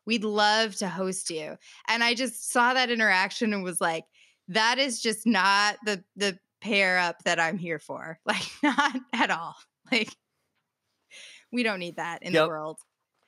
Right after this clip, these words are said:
Speaker 2: Yeah, it's wild to me that, that Mark Driscoll is still a fucking thing. Like, it's just, it's, it is, yeah, it's wild to me.
Speaker 1: Well, hey, just move to a
Speaker 2: Because
Speaker 1: new city and you're not toxic anymore, right? Isn't that how it goes?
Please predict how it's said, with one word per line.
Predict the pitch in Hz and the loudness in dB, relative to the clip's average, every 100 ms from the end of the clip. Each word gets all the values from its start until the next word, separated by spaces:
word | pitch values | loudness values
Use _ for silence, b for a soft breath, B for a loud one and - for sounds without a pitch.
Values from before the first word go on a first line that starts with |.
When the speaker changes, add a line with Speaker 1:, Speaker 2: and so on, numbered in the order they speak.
| _ _ _ _ _ _ _ | _ _ _ _ _ _ _
Speaker 2:
Yeah, | 160 147 127 - | 0 2 0 2
it's | 226 - | 0 2
wild | 226 262 254 262 208 | 0 2 4 4 4
to | 202 | 0
me | 180 175 | 2 2
that, | 156 139 123 | 2 -2 -6
that | 139 131 | -4 0
Mark | 135 139 | 0 0
Driscoll | 120 131 - 131 117 | -2 -6 -4 -4 -4
is | |
still | 104 - 117 | -6 -4 -2
a | 113 | -2
fucking | 92 104 95 95 | -4 -8 -6 -12
thing. | 92 98 98 87 - - | -12 -14 -14 -18 -20 -10
Like, | 120 139 | -6 -6
it's | 147 | -6
just, | - 185 - - | -4 -6 -6 -8
it's, | 151 151 - - - | -4 -4 -4 -16 -10
it | 147 147 | -4 0
is, | 143 139 131 107 - - - _ _ _ - | 2 0 0 -6 -12 -16 -18 _ _ _ -10
yeah, | 107 98 | -8 -8
it's | 101 | -6
wild | 98 92 98 | -4 -2 -4
to | - | -12
me. | 98 101 - | -16 -16 -8
Speaker 1:
Well, | 240 277 | -2 0
hey, | 311 | 0
just | 254 262 277 | -2 -4 0
move | 240 269 262 | 2 4 2
to | 302 | -2
a | |
Speaker 2:
Because | 302 | 0
Speaker 1:
new | 277 277 | 0 -2
city | 269 294 240 220 226 | 0 0 0 -2 -2
and | 240 240 | -2 0
you're | |
not | 254 262 | 2 0
toxic | 330 - 196 170 | 0 -4 -8 -12
anymore, | 156 147 165 | -12 -12 -8
right? | 190 196 240 277 | -2 0 0 -2
Isn't | 226 233 | -4 -4
that | 254 | -2
how | 262 277 | -2 -2
it | |
goes? | 294 381 - | -4 -4 -10